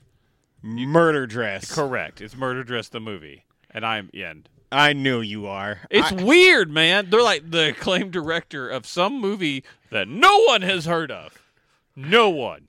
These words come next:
Speaker 2: If you say you did, you Googled it, and you're a liar. You're a liar.
Speaker 1: God is watching.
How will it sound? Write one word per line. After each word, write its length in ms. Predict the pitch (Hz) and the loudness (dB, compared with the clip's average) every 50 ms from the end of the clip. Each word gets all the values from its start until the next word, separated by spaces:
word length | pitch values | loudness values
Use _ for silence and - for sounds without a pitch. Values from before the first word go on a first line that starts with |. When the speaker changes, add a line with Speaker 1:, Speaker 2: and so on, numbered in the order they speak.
| _ _ | _ _
Speaker 2:
If 160 | - 143 147 | -10 -10 -8
you 100 | 185 202 180 | -6 -8 -8
say 200 | - 226 220 220 | -4 -4 -4 -4
you 140 | 220 220 208 | -4 -8 -6
did, 340 | 190 196 196 196 190 180 151 | -4 -2 -2 -2 -2 -4 -6
you 100 | 139 131 | -12 -16
Googled 440 | 120 113 113 156 180 185 170 180 170 | -16 -10 -2 -2 -2 -2 -2 -4 -2
it, 120 | 170 160 | -2 -4
and 80 | 127 120 | -4 -6
you're 100 | 120 117 | -10 -12
a 60 | 104 | -12
liar. 640 | 92 95 95 98 104 113 117 120 123 123 110 87 76 _ _ _ 120 - _ _ _ _ _ _ _ _ _ _ _ _ | -12 -12 -16 -12 -10 -8 -6 -6 -6 -8 -10 -14 -18 _ _ _ -20 -20 _ _ _ _ _ _ _ _ _ _ _ _
You're 120 | 123 120 | -14 -12
a 60 | 113 101 | -12 -12
liar. 720 | 110 143 170 185 208 220 226 226 208 185 123 82 - _ _ _ _ _ 190 170 | -12 -14 -10 -6 -4 -2 0 0 0 -2 -4 -10 -14 _ _ _ _ _ -6 0
Speaker 1:
God 260 | 147 147 160 160 147 | 2 2 2 2 0
is 120 | 127 98 | -4 -8
watching. 480 | 107 123 123 123 117 - - 98 87 | -6 -4 -4 -4 -4 -6 -12 -14 -16